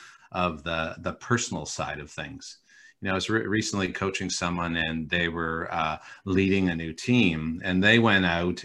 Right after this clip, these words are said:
and, uh, uh, one of the th-, one of the questions they start out with, "What's, what's something that you love to do?"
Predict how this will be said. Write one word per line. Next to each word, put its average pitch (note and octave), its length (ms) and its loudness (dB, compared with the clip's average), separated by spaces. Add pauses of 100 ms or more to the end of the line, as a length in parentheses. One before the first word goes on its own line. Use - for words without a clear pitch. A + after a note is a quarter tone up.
and, E2+ 680 -4
uh, D#2+ 340 -2 (380)
uh, D#2+ 300 -2
one G#2+ 280 6
of G#2+ 140 6
the G#2 100 4
th-, G#2 280 2
one G#2 140 2
of A2+ 60 4
the G2+ 60 0
questions G#2 340 2
they G#2 100 6
start G2 280 4
out G#2 160 4
with, F#2 180 -2
"What's, G#2 340 0
what's G#2 360 2
something F#2+ 480 0
that F#2+ 160 0
you F2 100 2
love F2+ 280 2
to F2 100 0
do?" F2+ 400 0